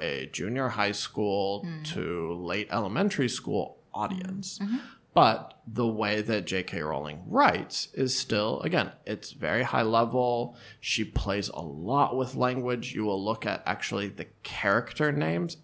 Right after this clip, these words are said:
Speaker 1: Every single character name actually has a secondary meaning.
Speaker 2: Mm.
Speaker 1: And that can get fun into as you learn the language.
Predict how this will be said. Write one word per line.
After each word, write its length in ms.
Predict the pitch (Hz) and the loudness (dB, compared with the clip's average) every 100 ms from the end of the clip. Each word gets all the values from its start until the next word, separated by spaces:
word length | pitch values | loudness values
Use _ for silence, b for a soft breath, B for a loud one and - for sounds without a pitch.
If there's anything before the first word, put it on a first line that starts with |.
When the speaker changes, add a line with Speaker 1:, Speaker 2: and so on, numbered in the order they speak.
| - | 4
Speaker 1:
Every 360 | 147 135 143 | 4 6 4
single 340 | 143 139 123 120 | 2 0 0 -2
character 460 | - 104 110 135 | 0 -2 0 -2
name 260 | 139 147 139 | 0 0 -2
actually 300 | 101 - 104 | -6 -4 -4
has 300 | 98 87 95 | -2 -4 -6
a 200 | - 82 | -6 -4
secondary 960 | - - - 101 - 95 80 82 71 87 85 | 0 2 2 0 -6 -8 -4 -4 -6 -8 -10
meaning. 340 | 80 110 185 190 - | -6 -4 -4 -6 -6
Speaker 2:
Mm. 420 | 262 302 165 156 165 b b b _ | -4 -2 -2 -6 -12 b b b _
Speaker 1:
And 360 | 104 104 95 95 | 0 0 -2 -8
that 240 | 117 98 - | 0 0 0
can 140 | 107 | -4
get 180 | 101 - | -4 -2
fun 220 | - 104 | -2 0
into 340 | 98 101 101 92 | -2 -4 -4 -2
as 220 | 82 85 | -2 -4
you 120 | 85 | -4
learn 220 | 85 78 | -4 -6
the 80 | 76 | -6
language. 600 | 73 95 165 165 160 160 | -2 0 2 2 0 -2